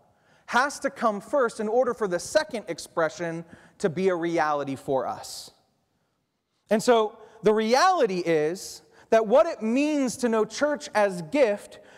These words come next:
means that we know church both internally and externally.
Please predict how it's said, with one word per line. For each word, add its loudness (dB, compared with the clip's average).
means 0
that 2
we -4
know 0
church -4
both 0
internally -2
and -6
externally. -8